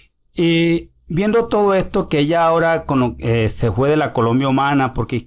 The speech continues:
dice que no hay espacio para sus políticas feministas,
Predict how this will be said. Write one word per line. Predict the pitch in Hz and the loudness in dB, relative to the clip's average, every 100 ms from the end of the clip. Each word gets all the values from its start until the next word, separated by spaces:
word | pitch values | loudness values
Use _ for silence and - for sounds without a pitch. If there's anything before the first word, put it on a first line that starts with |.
| - | -6
dice | 113 101 | -6 -4
que | 110 | -2
no | 107 113 | 0 0
hay | 120 123 | 0 0
espacio | 123 - 120 120 127 | -2 -2 -4 -2 -2
para | 120 107 | -2 -2
sus | 101 104 | -2 -4
políticas | - 104 107 123 120 101 | -2 -2 -2 -2 -2 -2
feministas, | 104 98 123 151 - - 135 | -2 0 0 0 -2 -2 -4